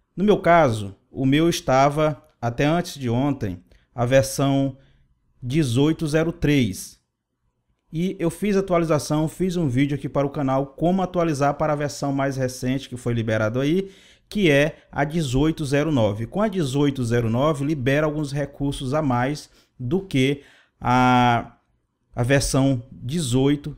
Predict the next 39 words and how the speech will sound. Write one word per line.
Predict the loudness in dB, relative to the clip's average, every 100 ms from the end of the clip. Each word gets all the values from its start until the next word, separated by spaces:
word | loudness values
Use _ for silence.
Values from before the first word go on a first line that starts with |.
| -8
zero | -2 0 0
três, | -2 0 0 0 -8 _
para | -8 -6
o |
que | -2
nós | -2 0
vamos | -2 0
mostrar | -2 -2 -2 -2
aqui, | -2 -6 -8 _
certo? | -8 -2 0 -2 _ _ _ _ _
Que | -6
no | -4 -2 0
caso | 4 6 6
é | 2
a |
limpeza | 2 0 0 0 -2
de | -2 0 0 0 0
armazenamento | 0 0 0 0 0 -2
de | -6
disco | -4 -2 -2 -2 -4
aí. | -2 -2 -6 _ _ _ _
Então | -4
vamos | 0 0 2
lá. | 2 2 0 -10 _ -20 -18 -6
Então | -2
você | 0 2
vai | 2 2
vir | 0
aqui | -2 -2 -2 -2 -6 _ _ -14
na | -4
bandeira | -2 2 2
do | 2
Windows, | 2 2 2 -2 -6 -18 _ _ _
clicar | -6 -2 4 4
em | 4 2
configurações, | -2 -6 -4 -2 2 2 0 -2 -2 -2 -6 -12
nessa | -8 -4
engrenagem | -2 0 0 -2 -4
aqui, | -6 -4 -4 -8